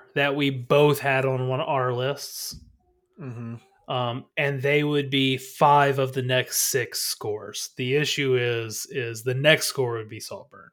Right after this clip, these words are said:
Speaker 1: but it's not even on your list. So I don't think it should, I think if, if we, the fact that we have ten on both of our lists, I think the ten should be on this list. I don't think Saltburn should be on it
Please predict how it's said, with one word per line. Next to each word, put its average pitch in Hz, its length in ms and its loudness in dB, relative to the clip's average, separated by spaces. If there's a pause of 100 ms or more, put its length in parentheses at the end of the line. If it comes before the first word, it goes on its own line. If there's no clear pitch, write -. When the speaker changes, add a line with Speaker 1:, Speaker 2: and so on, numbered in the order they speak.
Speaker 1:
but 135 120 -4
it's 139 100 0
not 175 180 6
even 135 160 0
on 127 280 -4
your 107 160 -10
list. 104 300 -14
So 123 80 -4
I 127 80 2
don't 127 140 -2
think 120 140 -6
it 120 100 -12
should, 110 180 -14 (380)
I 175 100 10
think 220 280 4 (440)
if, 175 280 6
if 190 160 6
we, 160 280 -2 (180)
the 175 120 2
fact 233 280 10
that 220 80 6
we 202 160 4
have 165 460 6
ten 160 480 0
on 139 240 -2
both 139 280 2
of 139 140 -2
our 131 180 2
lists, 131 640 -4 (420)
I 131 120 2
think 139 520 -4
the 123 120 -2
ten 120 500 -8
should 113 240 -10
be 107 120 -8
on 104 140 -12
this - 160 -14
list. 107 160 -10
I 123 60 -4
don't 131 200 -2
think 123 180 -6
Saltburn 113 440 -10
should 110 160 -18
be 104 100 -18
on - 200 -20
it - 60 -20